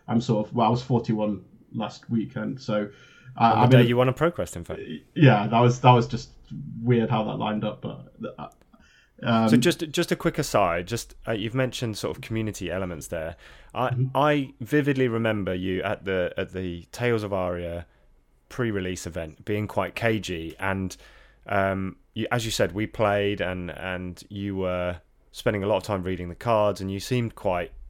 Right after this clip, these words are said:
Speaker 2: uh, introverted at the time, and I know that's not necessarily the case now, but how, how did you feel coming into a new community like that? How did,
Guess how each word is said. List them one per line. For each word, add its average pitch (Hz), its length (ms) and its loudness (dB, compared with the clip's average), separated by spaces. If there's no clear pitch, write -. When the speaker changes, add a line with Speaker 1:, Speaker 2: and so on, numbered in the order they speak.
Speaker 2:
uh, 87 280 -6
introverted 101 560 -2
at 82 80 -8
the 85 80 -10
time, 95 260 0
and 85 80 -6
I 90 60 -4
know 92 220 -4
that's - 420 -10
not 98 240 -6
necessarily 90 460 -8
the 82 100 -12
case 92 300 -6
now, 85 280 -6
but 98 200 -4
how, 160 280 -2
how 147 300 -4
did 156 180 -6
you 127 100 -4
feel 110 520 -2
coming 107 300 -4
into 104 340 -4
a 95 40 -2
new 98 220 -2
community 98 480 -6
like 69 200 -12
that? 78 160 -10
How 107 320 -4
did, 101 360 -10